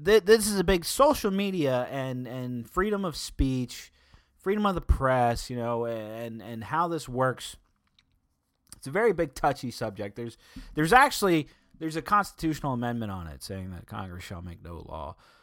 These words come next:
uh, abridging the freedom of speech, uh, believe it or not. Um, it's there. It's in the Constitution. Um,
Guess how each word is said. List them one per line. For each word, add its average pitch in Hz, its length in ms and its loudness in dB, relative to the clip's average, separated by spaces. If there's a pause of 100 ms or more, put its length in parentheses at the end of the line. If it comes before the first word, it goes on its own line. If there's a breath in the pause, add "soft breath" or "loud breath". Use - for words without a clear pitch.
(180 soft breath)
uh, 65 460 -14
abridging 69 580 -12
the 62 120 -16
freedom 64 440 -16
of - 160 -20
speech, - 560 -18 (340)
uh, 50 420 -14 (1300)
believe 95 260 -6
it - 80 -18
or 62 100 -14
not. 65 300 -12 (260)
Um, 92 360 -10 (880 soft breath)
it's 131 240 0
there. 139 420 10
It's 127 200 -10
in 139 100 -2
the 123 100 -6
Constitution. 107 840 -4 (180)
Um, 90 460 -4